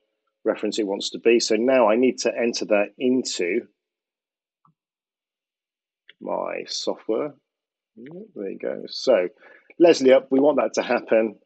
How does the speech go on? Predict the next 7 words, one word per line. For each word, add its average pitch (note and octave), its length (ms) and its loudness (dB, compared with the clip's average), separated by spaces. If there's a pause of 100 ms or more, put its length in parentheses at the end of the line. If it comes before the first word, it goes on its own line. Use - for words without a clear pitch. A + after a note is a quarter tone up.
(1000)
on, G2+ 640 0 (560)
uh, G2 180 -2
zero C3 340 8
hours, A2+ 680 2 (800)
uh, F#2 440 -4 (1800)
two E3 180 4
minutes - 800 0